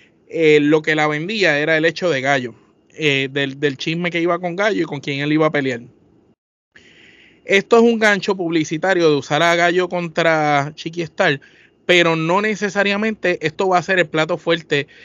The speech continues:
de aniversario. Yo lo veo como un complemento. Lo están utilizando, obviamente, para vender. Y está funcionando. Pero yo entiendo que todavía faltan luchas por confirmar. No se sabe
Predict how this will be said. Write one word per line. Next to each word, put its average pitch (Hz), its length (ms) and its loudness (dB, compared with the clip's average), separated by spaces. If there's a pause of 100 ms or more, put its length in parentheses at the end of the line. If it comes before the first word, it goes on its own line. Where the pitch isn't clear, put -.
(260)
de 143 60 2
aniversario. 131 680 0 (100)
Yo 151 200 2
lo 208 100 4
veo 226 160 4
como 175 180 -4
un 160 80 -2
complemento. 151 760 -4 (440)
Lo 160 140 4
están 185 280 -2
utilizando, 233 720 -4
obviamente, 214 800 -4 (240)
para 151 220 0
vender. 135 420 -2 (1300)
Y 180 120 2
está 180 220 2
funcionando. 160 680 -4 (240)
Pero 165 500 4 (100)
yo 170 120 -4
entiendo 233 380 -4
que 190 100 -4
todavía 160 460 0
faltan 190 420 -4
luchas 160 360 -4 (100)
por 175 140 -4
confirmar. 170 500 -2
No 147 200 -4
se 156 140 -4
sabe 156 580 4